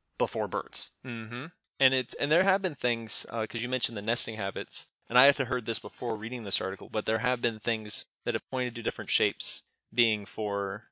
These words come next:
Speaker 2: certain nesting areas and habits.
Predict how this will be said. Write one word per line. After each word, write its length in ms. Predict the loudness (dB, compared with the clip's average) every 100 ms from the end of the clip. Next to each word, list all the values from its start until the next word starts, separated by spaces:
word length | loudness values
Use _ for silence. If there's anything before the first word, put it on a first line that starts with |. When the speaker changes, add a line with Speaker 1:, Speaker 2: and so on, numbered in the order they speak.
| _
Speaker 2:
certain 420 | -2 -2 -4 -4
nesting 600 | -2 2 2 0 -6 -10 -14 -20 _ -2
areas 540 | 0 0 0 -2 -4
and 320 | -6 -10 -16 -20 _ -12
habits. 680 | 0 0 0 -2 -2 -2